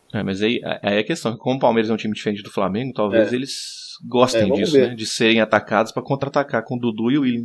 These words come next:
Speaker 1: enfim.
Speaker 2: Mas a gente sabe que o Mano é um técnico, né, rodado, ele
Speaker 1: É,
Speaker 2: não,
Speaker 1: o
Speaker 2: ele não vai
Speaker 1: Mano, assim, a
Speaker 2: ser
Speaker 1: gente não gosta do estilo dele, mas a gente tem que dar o braço a torcer que ele é um bom estrategista, né? Ele
Speaker 2: É,
Speaker 1: sabe
Speaker 2: ele
Speaker 1: pensar nas, nas estratégias certas. Nem sempre
Speaker 2: ele
Speaker 1: dá
Speaker 2: consegue
Speaker 1: certo, mas enfim.
Speaker 2: Mas ele consegue muitas vezes fazer com que o jogo,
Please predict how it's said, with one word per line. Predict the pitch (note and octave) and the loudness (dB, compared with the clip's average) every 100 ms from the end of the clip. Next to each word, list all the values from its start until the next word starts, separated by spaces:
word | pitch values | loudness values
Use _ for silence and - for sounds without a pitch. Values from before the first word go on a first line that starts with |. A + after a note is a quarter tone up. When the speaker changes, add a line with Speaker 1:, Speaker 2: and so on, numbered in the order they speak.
| B2 C3 | -10 -16
Speaker 1:
enfim. | - - _ _ | -20 -20 _ _
Speaker 2:
Mas | - G3+ | 0 4
a | A3+ | 4
gente | A3+ | 4
sabe | A#3+ A3+ | 4 4
que | G#3+ | 2
o | F3+ | 2
Mano | F#3+ | 4
é | |
um | F3+ | 4
técnico, | F3 E3+ D#3 - - _ _ _ _ | 6 4 4 -8 -18 _ _ _ _
né, | - C#3 C3 | 0 4 4
rodado, | A#2 A#2 A#2+ D#3+ C#3+ | 6 6 8 8 6
ele | C#3 | 6
Speaker 1:
É, | |
Speaker 2:
não, | E3+ | 8
Speaker 1:
o | |
Speaker 2:
ele | F3 | 8
não | F3 | 8
vai | F#3+ | 8
Speaker 1:
Mano, | A3 | 8
assim, | D#3 C#3+ | 6 6
a | |
Speaker 2:
ser | A#2+ | 6
Speaker 1:
gente | C#3+ | 4
não | F3 | 6
gosta | D3+ D#3+ | 6 6
do | C#3 | 0
estilo | - C3 | 0 0
dele, | A#2 D3 | 2 2
mas | D#3 | 0
a | E3 | -2
gente | E3 | -6
tem | E3+ | -4
que | |
dar | G#3+ | 2
o | C#3 | 2
braço | B2+ B2+ | 2 -2
a | |
torcer | A#2+ A#2+ B2 | -4 -4 -2
que | |
ele | D3+ | -2
é | F3+ | 0
um | |
bom | C#3+ | 0
estrategista, | D3+ D#3 E3 B2+ F#2+ - G#2+ | 0 -2 -2 -4 -4 -10 -14
né? | A#2 _ _ | -14 _ _
Ele | - | 2
Speaker 2:
É, | F#3+ G3 C3+ | 6 8 8
Speaker 1:
sabe | C#3 C3+ | 8 8
Speaker 2:
ele | |
Speaker 1:
pensar | D#3 D3+ B2 | 4 6 6
nas, | A#2 - | 4 -2
nas | A2+ A2 | -4 -4
estratégias | G#2+ A2 G#2 G#2 G2+ | -2 -4 -2 -2 -2
certas. | - G2 - _ E3 | -6 -10 -10 _ -14
Nem | C#3+ D#3+ | -2 2
sempre | C#3 | 4
Speaker 2:
ele | D#3 | 8
Speaker 1:
dá | D3+ | 8
Speaker 2:
consegue | F3+ C3+ | 10 8
Speaker 1:
certo, | G3 D#3+ | 8 2
mas | C#3 | -2
enfim. | D3 G2 - - - _ - - | -4 -10 -14 -18 -20 _ -20 -2
Speaker 2:
Mas | B2+ C3 | 2 4
ele | E3 | 4
consegue | F#3 F#3 E3+ | 4 6 4
muitas | F#3 G#3 | 6 6
vezes | D#3+ F#3 F3+ - _ _ | 8 6 4 -6 _ _
fazer | D#3+ D#3+ | 4 4
com | F3+ | 2
que | F3 | 4
o | D3+ | 4
jogo, | C3 F3 F3 D#3+ A#2+ G2 | 6 6 8 6 6 2